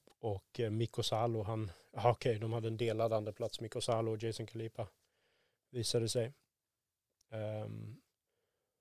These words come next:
så Mikko Salo, han klättrar i leaderboarden här, eh, under dag två. Mm. Helt klart, helt klart. På damsidan där så var det ju lite, eh, spännande ändå.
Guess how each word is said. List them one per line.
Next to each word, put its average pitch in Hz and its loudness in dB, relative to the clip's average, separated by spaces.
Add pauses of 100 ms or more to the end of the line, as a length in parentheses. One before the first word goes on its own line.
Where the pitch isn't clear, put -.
(300)
så - -10
Mikko 123 2
Salo, 147 8
han 139 8
klättrar 135 8
i 107 6
leaderboarden 107 2
här, 104 -6
eh, 110 -4
under 107 -4
dag 104 -2
två. 104 -2 (640)
Mm. 110 -20 (1200)
Helt 113 0
klart, 104 -2
helt 110 -2
klart. - -2 (1400)
På 120 2
damsidan 127 6
där 101 -2
så 113 2
var 113 4
det 113 -2
ju 107 -2 (380)
lite, 117 0
eh, 117 2
spännande 117 0
ändå. 110 -2